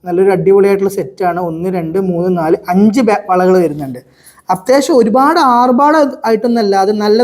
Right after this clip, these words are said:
നല്ല മോഡൽസ് ഒക്കെ വെച്ചിട്ടുള്ള ഒരു ഇരുപത് പവൻ്റെ സെറ്റൊക്കെ എടുക്കാൻ പറ്റുന്നവർക്ക് പറ്റുന്ന ഒരു മോഡലാണ് കാണിക്കുന്നത് കേട്ടോ. അപ്പം നിങ്ങൾക്ക് നിങ്ങളുടെ ഇഷ്ടാനുസരണം നമുക്ക് എങ്ങനെ വേണമെങ്കിലും സെറ്റ് ചെയ്യാനൊക്കെ പറ്റും.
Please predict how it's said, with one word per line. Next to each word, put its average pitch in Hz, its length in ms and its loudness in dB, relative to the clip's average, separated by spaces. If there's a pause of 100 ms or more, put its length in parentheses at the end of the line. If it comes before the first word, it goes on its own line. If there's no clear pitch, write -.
നല്ല 294 180 2 (100)
മോഡൽസ് 240 420 0
ഒക്കെ 247 100 -2 (100)
വെച്ചിട്ടുള്ള 202 600 -2 (440)
ഒരു 262 100 2 (160)
ഇരുപത് 269 360 2
പവൻ്റെ 254 380 2
സെറ്റൊക്കെ 240 380 -4
എടുക്കാൻ 247 340 0
പറ്റുന്നവർക്ക് 233 640 -2
പറ്റുന്ന 233 260 -4
ഒരു 226 140 -4
മോഡലാണ് 196 260 0
കാണിക്കുന്നത് 156 400 -6
കേട്ടോ. 156 160 -2 (540)
അപ്പം 190 240 -2
നിങ്ങൾക്ക് 202 300 0 (100)
നിങ്ങളുടെ 233 280 2
ഇഷ്ടാനുസരണം 240 640 -2
നമുക്ക് 226 300 -2
എങ്ങനെ 233 200 0 (100)
വേണമെങ്കിലും 247 440 -2
സെറ്റ് 208 160 -4
ചെയ്യാനൊക്കെ 233 320 0
പറ്റും. 139 240 -8